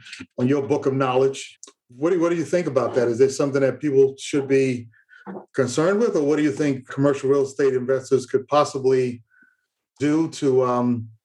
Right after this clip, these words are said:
give people a greater comfort level? What are some of the things that maybe the, the C D C is recommending for businesses? Or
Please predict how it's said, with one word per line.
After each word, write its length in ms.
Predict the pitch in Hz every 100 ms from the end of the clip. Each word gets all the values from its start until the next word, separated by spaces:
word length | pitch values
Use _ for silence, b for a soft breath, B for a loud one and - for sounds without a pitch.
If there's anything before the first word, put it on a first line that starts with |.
| _ -
give 240 | 113 135 202
people 460 | 143 131 131 127
a 40 | 123
greater 280 | 127 139 131
comfort 320 | 156 156 196
level? 260 | 123 135
What 140 | 147 190
are 40 |
some 200 | - 175
of 60 | 160
the 60 | 139
things 240 | 160 143
that 120 | 143
maybe 240 | 135 139 139
the, 360 | 135 135 120 b b _ -
the 80 |
C 180 | 120 160
D 100 | 151
C 180 | 143 180
is 160 | 175 113
recommending 520 | 131 - 127 123 120
for 240 | 120 120
businesses? 680 | 110 117 110 110 101 - - _ B B B _
Or 500 | 117 117 117 110 110